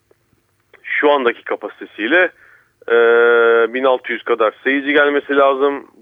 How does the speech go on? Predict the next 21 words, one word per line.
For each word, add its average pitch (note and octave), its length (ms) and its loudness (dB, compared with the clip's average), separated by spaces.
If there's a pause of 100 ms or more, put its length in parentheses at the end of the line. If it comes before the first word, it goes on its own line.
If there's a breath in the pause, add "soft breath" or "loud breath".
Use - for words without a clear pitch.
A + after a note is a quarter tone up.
Bursa'daysa C3+ 800 -2 (500 soft breath)
demek A#2+ 300 -4
ki, C#3 380 -2
e, - 60 -10 (600)
dokuz B2+ 280 -6
yüz B2+ 160 -12
bin A#2+ 140 -10
kadar A2+ 420 -2 (560 soft breath)
seyirci, C3+ 420 -2 (160)
e, D2 220 -16
gitmesi, G#2+ 720 -16
deplasman B2 440 -2
seyircisi G#2 300 -8
olması F#2 380 -12
lazım. G2+ 320 -10 (880 loud breath)
E, G#2+ 220 -6
ama C#3+ 320 0
emniyet D3+ 380 -2
sebebiyle B2 460 -2
bugüne C#3+ 260 -4
kadar, E3 280 -2